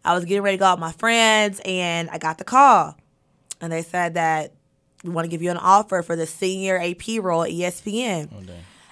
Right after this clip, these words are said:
Speaker 1: And, um, from there, um, I ended up moving and had a great experience at E S P N. I mean, worked on Little League World Series,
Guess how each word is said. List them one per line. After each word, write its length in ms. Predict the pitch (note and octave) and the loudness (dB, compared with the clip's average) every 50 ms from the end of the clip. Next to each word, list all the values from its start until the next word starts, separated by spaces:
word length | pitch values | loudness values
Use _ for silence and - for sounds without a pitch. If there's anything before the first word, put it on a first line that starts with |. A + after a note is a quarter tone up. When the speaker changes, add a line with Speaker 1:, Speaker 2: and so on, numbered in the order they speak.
| _ _ - | _ _ -6
Speaker 1:
And, 160 | F#3+ F#3+ F#3+ | -4 -4 -2
um, 340 | F3 C#3 F#3 F#3 F#3 F#3 F#3 | -2 0 0 0 0 0 -2
from 240 | F3+ - F#3 F#3 F#3+ | -4 -6 -6 -6 -2
there, 600 | F3 G#3 A3+ A#3+ B3 B3 B3 B3 B3 A#3+ F#3 - | 0 2 2 4 4 4 4 4 4 2 2 2
um, 140 | F3+ F3+ F3 | 0 0 0
I 120 | E3 F3 | -2 -4
ended 180 | F#3 F#3 F#3 E3+ | -4 -2 -2 -2
up 80 | F3 | -2
moving 680 | F3+ G3 G#3+ A#3+ A#3+ A3 A#3+ A#3 A3+ A3 A3 A3 A3 - | -2 -2 -4 -4 -2 -2 0 0 2 2 0 0 -2 -4
and 460 | - F#3+ F#3 F3+ F3 E3+ E3+ E3 D#3+ | -6 -6 -4 -2 -2 -2 -2 -4 -6
had 360 | - G#3+ D4 E4 - - G3+ | -4 -2 0 2 2 2 2
a 20 | F#3+ | 0
great 380 | E3 - - F#3+ G#3 G#3+ A3 A3 | -4 -6 -6 -2 0 2 2 2
experience 340 | G#3+ A3 - G#3+ G#3+ G#3+ G#3+ | 0 -2 -6 -4 -4 -4 -4
at 80 | - | -4
E 140 | - G3+ G3 | -2 -2 0
S 180 | G3 G3 - - | -2 -2 -4 -8
P 280 | - G#3+ G#3 G3 G3 | -8 -6 -4 -4 -2
N. 120 | G3 G3 F3+ | -2 0 0
I 100 | F3 F3+ | 0 -2
mean, 140 | F3+ F3+ F3 | -2 -2 0
worked 180 | F#3 F#3+ F#3+ - | 0 0 0 0
on 140 | G3+ E3+ E3+ | -4 -4 -2
Little 160 | F#3 F#3 F3+ | -2 -2 0
League 200 | F#3 F#3 F3+ E3 | 0 -2 -2 -2
World 220 | F3 E3+ E3+ E3 | -2 -2 -2 -4
Series, 720 | E3+ - - C4 C4+ C4+ C4 B3+ B3 A#3+ A#3+ A#3 A#3+ - | -6 -6 -4 0 0 2 2 2 2 2 2 0 -2 -2